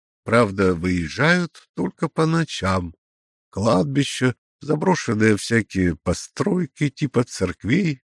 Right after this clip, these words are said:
или старых древних усадеб. Поехали с ними, развеешься, на призраков посмотришь.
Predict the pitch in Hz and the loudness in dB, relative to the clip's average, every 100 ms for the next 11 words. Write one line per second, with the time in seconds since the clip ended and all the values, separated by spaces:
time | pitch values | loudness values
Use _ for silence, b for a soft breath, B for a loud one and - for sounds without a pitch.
0 | - 123 139 - - 117 131 139 113 95 | -2 2 2 0 2 4 6 6 2 0
1 | 104 123 117 127 123 165 - - 80 78 | 4 4 4 0 -2 -6 -6 -6 -6 -8
2 | - _ _ _ _ _ _ _ - 196 | -14 _ _ _ _ _ _ _ -8 0
3 | 196 - 139 131 - 98 104 123 123 117 | 0 4 4 4 0 -8 -2 0 2 0
4 | - _ _ _ - 170 85 85 135 165 | -4 _ _ _ -2 -2 0 2 4 4
5 | - - 131 127 _ _ - 107 80 - | 0 -6 -6 -6 _ _ -6 -2 -2 2
6 | 123 156 147 135 - 117 - 110 - 113 | 2 2 2 0 0 -6 0 0 2 4
7 | 117 110 107 - | 4 2 -4 -4